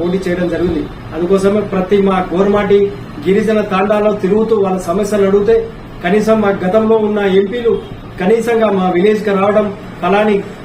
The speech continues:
ఓటు వేయాలని చెప్పి ఏ అధికారులు గాని ఏ ఆఫీసర్ గాని ఎవ్వరూ పట్టించుకోకపోవడం చాలా బాధాకరం. కొన్ని గ్రామాల్లో అయితే మేము ఓటర్లను బహి-, బహిష్కరిస్తాం, ఎందుకంటే మాకు అభివృద్ధి జరగలేదు, ఓటు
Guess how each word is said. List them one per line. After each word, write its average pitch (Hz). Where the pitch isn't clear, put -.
ఓటు 226
వేయాలని 220
చెప్పి 208
ఏ -
అధికారులు 208
గాని 202
ఏ 208
ఆఫీసర్ 202
గాని 196
ఎవ్వరూ 220
పట్టించుకోకపోవడం 196
చాలా 185
బాధాకరం. 202
కొన్ని 170
గ్రామాల్లో 208
అయితే 208
మేము 208
ఓటర్లను 226
బహి-, 190
బహిష్కరిస్తాం, 208
ఎందుకంటే 202
మాకు 202
అభివృద్ధి 196
జరగలేదు, 202
ఓటు 226